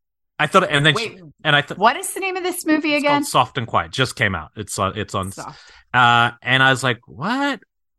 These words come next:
Speaker 1: And then I realized very quickly, like, I thought it was a joke, and then they keep talking,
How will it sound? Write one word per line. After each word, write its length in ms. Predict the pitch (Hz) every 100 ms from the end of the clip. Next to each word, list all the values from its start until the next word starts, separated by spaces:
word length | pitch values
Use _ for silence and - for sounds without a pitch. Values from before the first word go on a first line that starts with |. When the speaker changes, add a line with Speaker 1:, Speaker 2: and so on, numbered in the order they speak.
| _
Speaker 1:
And 180 | 156 135
then 140 | 135
I 60 | 127
realized 380 | 117 117 113 98
very 140 | 101
quickly, 440 | - 180 - - 117
like, 180 | 120
I 40 | 117
thought 140 | 131
it 40 | 107
was 100 | 92
a 60 |
joke, 580 | 80 - 107 107 170 -
and 160 | - 107
then 160 | 107 104
they 120 | 101
keep 180 | 120 -
talking, 440 | 165 165 147